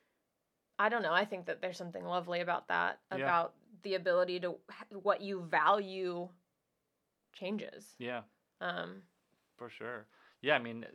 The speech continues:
Speaker 2: yes, absolutely. Like, my, and again, like, um, 'cause back when I was filling my, my days, it was about staying busy. It was, and then, like, when I was allowed to,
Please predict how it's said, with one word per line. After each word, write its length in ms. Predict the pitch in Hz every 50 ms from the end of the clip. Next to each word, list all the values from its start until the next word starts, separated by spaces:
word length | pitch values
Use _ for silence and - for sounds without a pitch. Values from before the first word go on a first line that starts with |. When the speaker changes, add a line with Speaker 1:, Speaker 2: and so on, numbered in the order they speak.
| - _ _ _ _ _ _ _ _ _ _ _ _ _ _ _ _ -
Speaker 2:
yes, 300 | 120 139 135 107 - 117
absolutely. 580 | 120 117 - - 113 110 120 123 - - -
Like, 260 | 104 104 104 107 _
my, 300 | - 117 110 110 110 110 107 _ _ _ _ _ _ _ _ _ _ _ _ _ _ _ _ _ _ _ _ _ -
and 120 | 139 139
again, 340 | 143 127 156 180 165 135 127
like, 340 | 120 117 117 113 110 - - - -
um, 420 | 123 120 117 113 113 113 113 110 _ _ _ _ _ _ _ - - - -
'cause 140 | - 127
back 220 | 107 135 131 127 -
when 80 | 135 123
I 80 | 120
was 260 | 117 113 110 104 - - _ _ 151
filling 260 | - - 123 120 117
my, 160 | 113 113 113 104 - - _ _ _ _
my 180 | - 120 117 117
days, 440 | 107 110 131 135 135 131 123 113 113
it 80 | 104
was 160 | 92 113 120 110
about 340 | 107 110 113 110 - -
staying 340 | - - - 120 117 113 110
busy. 300 | 104 120 127 117 101 110
It 100 | 104 -
was, 220 | - 120 117 - -
and 120 | 117 120
then, 80 | 113 113
like, 160 | 113 113 -
when 100 | 120 117
I 60 | 117
was 140 | 113 113 107
allowed 460 | 117 113 117 117 120 120 120 113 113
to, 280 | - - 117 117 113 107